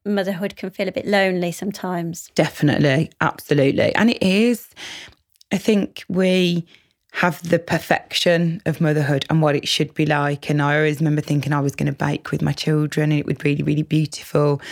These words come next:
Speaker 2: And in reality, they wipe their bogies in the batter. Like, nobody wants to eat that.
Speaker 1: <laughs>
Speaker 2: And I think that it's, it is lonely because you,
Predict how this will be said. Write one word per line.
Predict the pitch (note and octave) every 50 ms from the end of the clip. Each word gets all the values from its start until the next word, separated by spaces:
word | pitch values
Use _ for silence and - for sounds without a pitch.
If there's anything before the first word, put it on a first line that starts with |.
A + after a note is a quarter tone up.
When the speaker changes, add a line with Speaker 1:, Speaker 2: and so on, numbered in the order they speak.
| - - - - - - -
Speaker 2:
And | - - D3+ D3+ C#3+ - - -
in | - D3+ D3+
reality, | D#3 D#3 D#3 D3+ D3+ - - - C3 C3
they | C3+ C3+
wipe | C#3 D3+ D3+ C#3
their | - C#3 C3+
bogies | - C#3 C3+ D3 D3+ - D#3 D3+ -
in | D3+ D3
the | C#3+ C3+
batter. | D3 C#3+ C3+ - - D#3 C#3+ C#3
Like, | C#3+ C#3+ - - - -
nobody | D#3+ D3 D3 C#3 - - D3
wants | D3 D3+ - - -
to | - C#3+ D3+
eat | D3+ C#3+ -
that. | - D3 C#3 - C#4+ - - - - - - - - - -
Speaker 1:
<laughs> | _ -
Speaker 2:
And | E3 D#3 D#3
I | D#3
think | D3+ - D#3 D3 C3+ - -
that | D3+ D3+
it's, | - - - - - - - _ _ _ _ _
it | - D#3+ -
is | - D3+ C#3+ - D3+
lonely | D3+ C#3+ C#3 C#3+ C#3
because | - D3 - - D3+ C3 - -
you, | D#3+ D#3 D3 C3